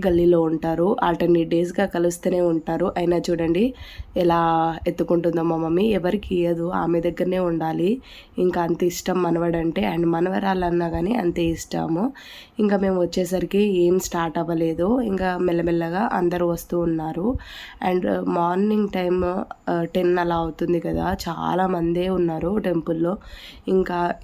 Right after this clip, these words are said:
ఇరుముడికి వచ్చిన వాళ్ళు and దర్శనానికి వచ్చిన వాళ్ళు చాలా అంటే చాలా మంది ఉన్నారు. అటు సైడ్ వచ్చేసి అయ్యప్ప స్వామి మాల వేసుకున్న వాళ్ళు and ఇటు సైడ్ ఆంజనేయ స్వామి మాల వేసుకున్న వాళ్ళు చాలామంది స్వాములు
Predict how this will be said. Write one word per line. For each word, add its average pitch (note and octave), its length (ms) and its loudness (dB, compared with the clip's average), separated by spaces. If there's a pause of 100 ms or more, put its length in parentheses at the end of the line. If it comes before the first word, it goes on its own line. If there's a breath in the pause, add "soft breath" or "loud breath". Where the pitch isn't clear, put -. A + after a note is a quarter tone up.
(140)
ఇరుముడికి F3 480 0
వచ్చిన E3+ 280 -2
వాళ్ళు E3 240 2 (200)
and E3+ 200 0 (460)
దర్శనానికి F3 560 -2
వచ్చిన E3+ 260 -2
వాళ్ళు E3+ 200 0 (500 loud breath)
చాలా F#3 400 2
అంటే F3+ 220 -2
చాలా E3+ 320 0
మంది E3+ 260 2
ఉన్నారు. E3 300 0 (220)
అటు E3 200 -4
సైడ్ F3 260 0
వచ్చేసి E3+ 360 -2 (120)
అయ్యప్ప E3+ 440 -2
స్వామి E3+ 360 0
మాల E3 340 -2
వేసుకున్న E3 560 -2
వాళ్ళు E3 300 0 (600 loud breath)
and F3+ 180 4
ఇటు F3 160 -2
సైడ్ E3+ 260 -2 (100)
ఆంజనేయ F3 460 2
స్వామి E3 340 0
మాల E3 220 -2 (100)
వేసుకున్న E3 380 -2 (100)
వాళ్ళు D#3+ 240 -2 (140)
చాలామంది E3+ 760 0
స్వాములు E3+ 380 0